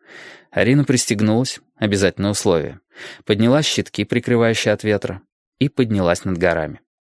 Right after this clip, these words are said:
Местный климат-контроль жрет, наверное, чертову прорву энергии. Сверху видны границы лыжного комплекса. Снег на них сереет, как шерсть на апрельском зайце. И там, дальше, мокрые деревья, оттепель,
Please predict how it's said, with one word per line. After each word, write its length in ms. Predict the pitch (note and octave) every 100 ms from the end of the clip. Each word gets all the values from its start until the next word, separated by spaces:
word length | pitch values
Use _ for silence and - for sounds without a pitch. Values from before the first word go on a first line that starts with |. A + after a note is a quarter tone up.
| _ _ _ _ _ _ _
Местный 420 | - F#2+ A2+ A#2+ A#2
климат-контроль 800 | A#2 A2+ A2 G#2+ G2+ - B2+
жрет, 440 | A2+ G2+ G#2 B2+ B2+
наверное, 360 | A#2 A#2 A#2
чертову 520 | A2 - A#2+ A#2+ B2+ B2
прорву 380 | A#2+ A2+ A2+ A2
энергии. 440 | F#2+ D2+ B1+ - _ _ _ _
Сверху 400 | - A#2 D3 C#3
видны 260 | C3 C3+
границы 440 | B2 B2 B2 B2 C3
лыжного 360 | C3+ B2 B2
комплекса. 560 | B2 B2 F#2 - - - _ _
Снег 380 | - G#2 C3+
на 120 | B2+ F2+
них 160 | D#2+
сереет, 560 | - F#2 F#2+ G#2+ - _
как 180 | - D#2+
шерсть 320 | - A2 -
на 120 | B2+
апрельском 480 | A2+ - G2 - G#2
зайце. 440 | G2+ E2+ D2+ - - _ _ _
И 120 | - F#2
там, 380 | A2 B2+ F#2+
дальше, 400 | - G#2+ B2+ - - _ _
мокрые 440 | - F#2+ C#3+ C3 A2+
деревья, 520 | F2+ E2+ G2+ G#2+ G2+ _ _
оттепель, 580 | - F#2 - - E2+ -